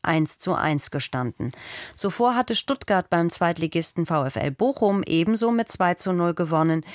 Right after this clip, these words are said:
wie Freiburg gegen den Zweitligisten Darmstadt. Das Wetter. In der Nacht im Westen und Nordwesten bedeckt, örtlich Regen.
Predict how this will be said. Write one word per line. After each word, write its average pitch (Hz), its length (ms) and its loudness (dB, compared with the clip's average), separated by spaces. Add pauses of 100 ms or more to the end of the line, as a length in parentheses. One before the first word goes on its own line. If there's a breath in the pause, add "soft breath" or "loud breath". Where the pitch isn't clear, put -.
(200 loud breath)
wie 170 140 0
Freiburg 170 500 0
gegen 160 280 0
den 151 180 2
Zweitligisten 139 960 -2
Darmstadt. - 800 -4 (260)
Das 220 220 -2
Wetter. 123 240 -4 (720 loud breath)
In 220 120 0
der 226 100 4
Nacht 262 260 2
im 226 200 2
Westen 180 340 0
und 170 140 0
Nordwesten 139 580 0
bedeckt, - 640 -4
örtlich 170 480 -2
Regen. 151 380 0